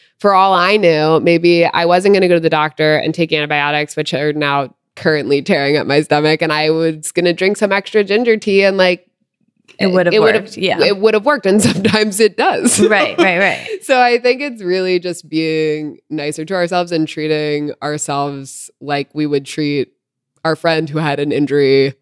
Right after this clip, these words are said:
Speaker 1: or wasn't feeling well, which would not to be like, "I cannot believe you went to that yoga class,
Speaker 2: Yeah,
Speaker 1: Katie.
Speaker 2: yeah,
Speaker 1: Like,
Speaker 2: yeah.
Speaker 1: how fucking stupid." <laughs>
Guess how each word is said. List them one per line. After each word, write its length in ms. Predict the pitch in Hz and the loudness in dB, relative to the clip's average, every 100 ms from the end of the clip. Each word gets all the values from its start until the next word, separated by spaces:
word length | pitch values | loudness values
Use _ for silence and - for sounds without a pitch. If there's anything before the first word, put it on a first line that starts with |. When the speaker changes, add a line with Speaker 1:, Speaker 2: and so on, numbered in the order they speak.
| _ _ _ | _ _ _
Speaker 1:
or 240 | 165 151 | 0 2
wasn't 400 | 151 147 147 143 | 0 0 -2 0
feeling 320 | 151 143 135 | 0 0 0
well, 260 | 110 82 135 | -2 -2 2
which 180 | 156 - | 0 0
would 140 | 175 | 0
not 260 | 156 151 165 | 0 0 -2
to 60 | - | -6
be 120 | 147 | -4
like, 400 | 143 143 143 _ _ _ _ | -2 -4 -6 _ _ _ _
"I 80 | - | -10
cannot 720 | - - 214 190 185 226 - | -6 -2 0 0 0 -2 -2
believe 520 | 196 196 175 190 190 175 | 2 4 4 2 2 2
you 120 | 165 | 2
went 160 | 170 | 2
to 60 | - | 2
that 280 | 165 - - - | -2 -4 -8 0
yoga 380 | 196 175 165 | 2 4 2
class, 260 | 147 147 180 | 0 2 4
Speaker 2:
Yeah, 240 | 208 190 185 | 4 4 2
Speaker 1:
Katie. 100 | - | 2
Speaker 2:
yeah, 60 | |
Speaker 1:
Like, 80 | - | 2
Speaker 2:
yeah. 140 | 180 190 | 0 0
Speaker 1:
how 120 | 190 | 0
fucking 400 | 185 180 170 170 | 0 -2 0 -2
stupid." 460 | 175 180 - 127 - | 2 0 0 -2 -4
<laughs> 60 | 139 | -4